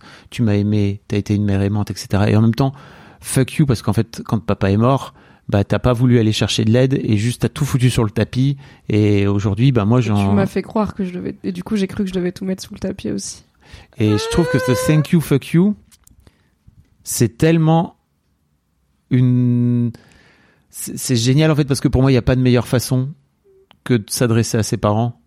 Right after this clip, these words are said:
Speaker 2: Mm.
Speaker 1: pour leur dire à la fois « Merci pour tout ce que vous m'avez apporté » et en même temps « Fuck you » parce que vous m'avez quand même refilé des sacrées casseroles et que, en fait, c'est cool de le dire. Euh, et surtout que c'est fait avec beaucoup d'amour de sa part, quoi. Tu vois, il y a de la colère aussi, il y a un peu de colère, mais il y a aussi beaucoup d'amour.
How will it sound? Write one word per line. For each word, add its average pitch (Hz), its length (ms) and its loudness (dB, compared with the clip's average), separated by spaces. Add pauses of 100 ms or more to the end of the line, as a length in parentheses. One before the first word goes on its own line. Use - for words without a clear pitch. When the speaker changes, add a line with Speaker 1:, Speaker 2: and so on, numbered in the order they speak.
(140)
Speaker 2:
Mm. 214 160 -10
Speaker 1:
pour 120 140 2
leur 113 160 2
dire 117 160 2
à - 20 4
la 110 100 2
fois « 110 280 -2
Merci 127 420 0
pour 131 120 0
tout - 120 -8
ce - 80 -12
que 131 80 2
vous 110 120 0
m'avez 107 220 0
apporté » 131 640 -2
et - 20 2
en 110 80 4
même 107 160 0
temps « 135 240 0 (360)
Fuck - 340 -2
you » 160 100 0
parce 123 180 -2
que 110 100 -2
vous 104 300 0
m'avez 107 200 4
quand 131 120 2
même 147 100 2
refilé 120 320 0
des 117 80 0
sacrées 117 280 -4
casseroles 156 380 -2
et 143 100 -2
que, 135 120 2
en 131 120 2
fait, - 140 -2
c'est - 220 -2 (160)
cool 147 220 2
de 127 80 2
le 113 80 0
dire. 107 380 -2 (560)
Euh, 104 800 0
et - 80 -4
surtout 127 240 -2
que - 60 -6
c'est 107 100 0
fait 117 120 0
avec 117 120 -2
beaucoup 117 220 -4
d'amour 135 320 2
de 110 60 2
sa 101 160 0
part, 98 220 -2
quoi. 110 120 -2
Tu - 120 -8
vois, 113 140 2
il 101 80 -2
y 104 40 4
a 101 100 2
de 101 40 0
la 101 100 2
colère 135 380 2
aussi, 120 220 0
il 160 60 0
y 135 40 4
a 107 40 2
un 95 60 0
peu - 120 -2
de - 60 -18
colère, 131 340 2
mais 123 80 0
il - 20 2
y 107 40 4
a 107 60 4
aussi 107 180 -2
beaucoup 123 240 -2
d'amour. 123 400 2